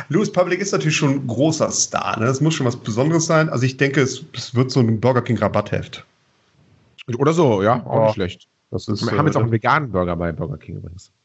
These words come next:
Speaker 1: Wahnsinn.
Speaker 2: Ja, doch.
Speaker 1: Vegan. Nicht nur vegetarisch, sondern vegan.
Speaker 2: Ich glaub sogar vegan. Ich glaub sogar
Speaker 1: Ja,
Speaker 2: vegan.
Speaker 1: okay.
Speaker 2: Bei Sarah, bei der Sarah, ähm,
Speaker 1: Bei der Sarah.
Speaker 2: bei der Sarah nachfragen.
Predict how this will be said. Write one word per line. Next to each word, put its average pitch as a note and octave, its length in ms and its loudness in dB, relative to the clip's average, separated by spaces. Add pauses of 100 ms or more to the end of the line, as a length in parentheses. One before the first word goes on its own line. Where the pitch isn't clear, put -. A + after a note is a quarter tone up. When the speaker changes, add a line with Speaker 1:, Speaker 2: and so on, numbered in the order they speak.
(300)
Speaker 1:
Wahnsinn. E2+ 760 -2
Speaker 2:
Ja, G2 120 0
doch. G2 120 2
Speaker 1:
Vegan. A#2+ 480 2
Nicht C3 160 -4
nur B2 120 4
vegetarisch, A#2 540 2
sondern A#2 240 2
vegan. B2+ 360 2
Speaker 2:
Ich D#3 80 0
glaub G3+ 200 0
sogar D3 280 0
vegan. F#2 420 0 (100)
Ich G#2 80 -12
glaub - 180 -6
sogar E3 200 0
Speaker 1:
Ja, G3 60 4
Speaker 2:
vegan. - 180 -2
Speaker 1:
okay. D3+ 280 0 (1080)
Speaker 2:
Bei F#2 100 0
Sarah, F#2+ 380 2 (840)
bei F#2 100 2
der F#2 100 6
Sarah, F#2 520 4
ähm, E2+ 340 0 (640)
Speaker 1:
Bei G2+ 100 0
der G2 120 2
Sarah. G#2 400 2 (340)
Speaker 2:
bei G2+ 80 -2
der G#2+ 80 4
Sarah A2 280 4
nachfragen. - 500 0